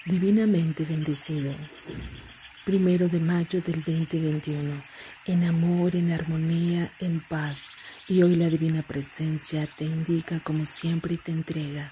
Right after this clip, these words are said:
para que nunca te falte casa, vestido y sustento, así como el amor, la bendición, la paz, la prosperidad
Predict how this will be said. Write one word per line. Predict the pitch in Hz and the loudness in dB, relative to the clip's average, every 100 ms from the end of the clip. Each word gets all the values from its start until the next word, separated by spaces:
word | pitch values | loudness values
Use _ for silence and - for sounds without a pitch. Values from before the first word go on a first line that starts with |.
| - - - - - | -16 -16 -14 -12 -6
para | 180 | -4
que | - 190 | -2 0
nunca | 185 202 226 220 226 | 2 4 4 2 -2
te | 220 | -6
falte | 202 175 156 147 - 147 151 - - - - - - | -6 -4 -4 -4 -6 -6 -6 -16 -18 -18 -18 -6 0
casa, | 170 170 160 - 196 | 2 4 2 0 -2
vestido | 185 175 156 - - 165 165 170 | -2 -2 0 0 -2 -4 -2 0
y | |
sustento, | - 160 - - 139 139 139 143 139 - - - - 196 | 2 2 0 0 -8 -10 -10 -12 -12 -16 -16 -12 -10 -4
así | 180 220 | -2 -2
como | 226 220 202 | 0 2 2
el | |
amor, | 170 160 156 160 170 | 0 -2 -2 -2 0
la | 170 | -2
bendición, | 160 156 156 156 - 170 165 160 156 170 | -2 -4 -2 0 0 -2 -2 -2 -2 -2
la | 156 - - | -4 -8 -10
paz, | 147 143 - - - - - - | -8 -6 -6 -6 -10 -18 -14 -4
la | 196 202 | -2 0
prosperidad | 208 220 208 - 180 156 147 147 | 0 0 0 0 -4 -4 -4 -4